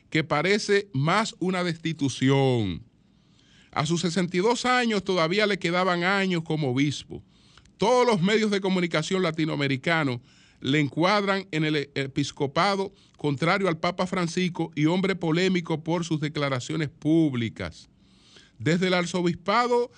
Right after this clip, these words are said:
de Barcelona no quieren entrar en polémicas y aseguraron al Cataluña, el Religio,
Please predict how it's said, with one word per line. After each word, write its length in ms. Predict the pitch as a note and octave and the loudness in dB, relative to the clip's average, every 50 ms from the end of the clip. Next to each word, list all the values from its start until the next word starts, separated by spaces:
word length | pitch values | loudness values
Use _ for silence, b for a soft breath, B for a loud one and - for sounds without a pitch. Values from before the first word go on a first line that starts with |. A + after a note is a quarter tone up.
| b b b - | b b b -4
de 100 | C#3 D#3+ | -2 0
Barcelona 720 | F3+ F3+ F3 F3+ - F3+ F3 F3+ F#3+ F#3 F3+ D#3+ D3+ C#3+ C#3+ | 2 2 0 0 -2 -2 0 0 2 0 0 0 -2 -2 -2
no 240 | D#3+ D#3+ E3+ F3+ | -2 -2 -2 -2
quieren 300 | F#3 G3 G3 G3 G3+ G3+ | 0 -2 0 0 0 -2
entrar 380 | F#3+ F3 D3+ - E3+ E3 F3 F#3 | -2 -2 -2 -2 0 0 0 0
en 100 | F3+ E3 | 0 -2
polémicas 800 | F3 D#3+ D3+ D#3+ F3 F3 E3 D#3 C#3 C3+ - A#2 A#2+ - - - | -2 -2 0 2 2 2 2 0 0 -2 -4 -4 -6 -6 -8 -4
y 100 | - C3+ | -2 -2
aseguraron 800 | C3+ C3+ - D3 C#3 C3+ C#3 C#3+ D#3+ F#3 G#3 G#3 G#3 G3+ G#3 G#3 b b b b b b b b _ | -2 -2 -2 -4 -2 -2 -2 0 0 0 2 2 0 -2 -2 -6 b b b b b b b b _
al 180 | - D3+ D3 | -4 -2 -2
Cataluña, 800 | - D3 D3+ - D#3 C#3 D#3+ A3+ A#3+ F#3 D3+ B2 C#3 C#3 - - _ b b b b b b b b b b b _ _ _ _ | -2 -4 -4 -2 -2 -2 -2 0 2 2 2 2 0 -2 -4 -6 _ b b b b b b b b b b b _ _ _ _
el 200 | - C3+ C#3 C3 C3+ | -4 -4 -2 -2 0
Religio, 580 | E3+ E3+ F#3 G3+ F#3+ E3+ C3+ B2 C#3 E3+ F#3+ | 0 0 2 2 2 2 2 0 -2 -4 -6